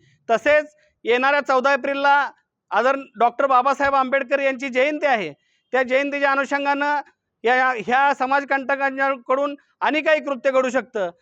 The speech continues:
म्हणून तात्काळ आरगेतील आमच्या समस्त आंबेडकरी समाजाला, बौद्ध समाजाला पोलिसांनी प्रोटेक्शन द्यावं. जर पोलिसांनी प्रोटेक्शन दिलं नाही, तिथं काही घटना घडली तर ह्याला सर्वस्वी पोलीस प्रशासन जबाबदार राहील.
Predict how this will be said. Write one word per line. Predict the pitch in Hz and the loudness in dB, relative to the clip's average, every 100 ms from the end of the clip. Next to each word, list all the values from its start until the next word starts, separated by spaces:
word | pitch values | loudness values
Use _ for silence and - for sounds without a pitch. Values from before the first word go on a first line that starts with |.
| _ - | _ -6
म्हणून | 277 | -4
तात्काळ | 254 269 285 311 311 | 0 0 0 2 2
आरगेतील | 254 233 240 285 294 294 | 2 2 2 0 0 0
आमच्या | 277 240 277 277 240 _ _ | 0 0 0 0 0 _ _
समस्त | 240 277 277 | -2 -2 0
आंबेडकरी | 294 269 269 269 277 | 0 0 0 -2 -2
समाजाला, | 262 269 269 277 | -2 0 2 2
बौद्ध | 247 262 269 | 2 0 0
समाजाला | 262 269 262 269 | -4 -2 0 0
पोलिसांनी | 269 262 254 254 277 | 0 -4 -4 -4 -4
प्रोटेक्शन | 262 254 240 294 320 294 | -2 -2 -2 -4 -2 2
द्यावं. | 269 202 175 _ _ _ _ 165 | 2 2 0 _ _ _ _ -2
जर | 254 294 | 2 2
पोलिसांनी | 294 285 277 294 | 0 -2 0 -2
प्रोटेक्शन | 294 277 269 247 294 | 0 0 -2 -2 -2
दिलं | 269 262 | 0 0
नाही, | 254 226 | 2 -2
तिथं | 202 _ _ 247 226 | -4 _ _ -10 -4
काही | 269 285 | 0 0
घटना | 269 240 247 269 | 0 -2 -2 -2
घडली | 262 254 | -2 0
तर | 262 | 0
ह्याला | 269 269 | 2 0
सर्वस्वी | 277 262 277 277 302 | 0 2 2 -2 -8
पोलीस | 285 262 262 | -6 -6 -4
प्रशासन | 277 233 254 262 254 | -4 -2 -2 -2 0
जबाबदार | 226 220 220 | 0 2 0
राहील. | 208 165 | 0 -2